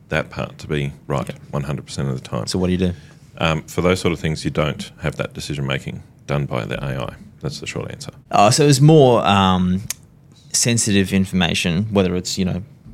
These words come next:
Speaker 2: dollars or whatever else. Um, if you're letting A I to deal with that, and if there's a mistake, it can have a massive business impact
Speaker 1: Mm.
Speaker 2: if it's wrong, uh, which is ba-, which basically is accuracy, right? Um, so your advice is to not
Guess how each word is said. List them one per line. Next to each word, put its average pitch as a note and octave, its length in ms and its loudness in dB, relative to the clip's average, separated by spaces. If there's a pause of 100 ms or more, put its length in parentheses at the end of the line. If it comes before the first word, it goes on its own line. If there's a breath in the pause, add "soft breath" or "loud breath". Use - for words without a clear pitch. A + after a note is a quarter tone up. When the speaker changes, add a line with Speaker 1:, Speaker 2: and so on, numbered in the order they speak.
Speaker 2:
dollars F2+ 500 0
or F#2+ 240 2
whatever F#2 320 2
else. F2+ 480 -2
Um, F2+ 420 -2
if - 160 -8
you're F#2+ 120 -2
letting F#2 360 0
A F2+ 200 0
I F2+ 220 0
to F#2 160 -4
deal F2+ 200 -2
with F2+ 160 -2
that, F#2 240 0
and F#2+ 100 0
if F#2 100 -2
there's F#2 160 0
a F2+ 40 0
mistake, F#2 400 -2
it G2 180 -10
can F#2 100 -4
have F2 100 -2
a E2+ 60 0
massive F2+ 460 -2
business F#2+ 240 -4
impact - 420 -4
Speaker 1:
Mm. D#2 200 -2
Speaker 2:
if - 120 -10
it's - 100 -10
wrong, F#2 460 2 (300 loud breath)
uh, - 120 -2
which F#2 120 0
is G#2 80 2
ba-, A2+ 180 2
which - 180 -2
basically G#2+ 320 4
is G2 100 0
accuracy, - 480 -2
right? - 240 -2 (140)
Um, F2 480 -2 (280 loud breath)
so - 120 -2
your G#2+ 100 8
advice F#2+ 300 4
is F#2 100 -4
to F#2 160 -2
not G2 280 4